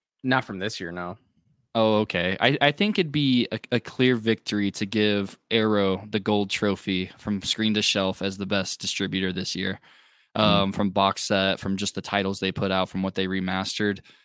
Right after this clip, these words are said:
Speaker 2: Um, Arrow was the, eh, Kino Lorber close second,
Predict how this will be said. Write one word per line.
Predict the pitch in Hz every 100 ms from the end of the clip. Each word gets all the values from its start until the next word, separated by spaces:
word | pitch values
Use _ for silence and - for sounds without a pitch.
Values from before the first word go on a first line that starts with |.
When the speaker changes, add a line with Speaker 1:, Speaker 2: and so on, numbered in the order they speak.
| _ 107
Speaker 2:
Um, | 101 98 98
Arrow | 113 110 104
was | 98
the, | - - - 110
eh, | - 131 139 123 107
Kino | - 139 120
Lorber | 107 104 98
close | - 98 92
second, | - 90 101 98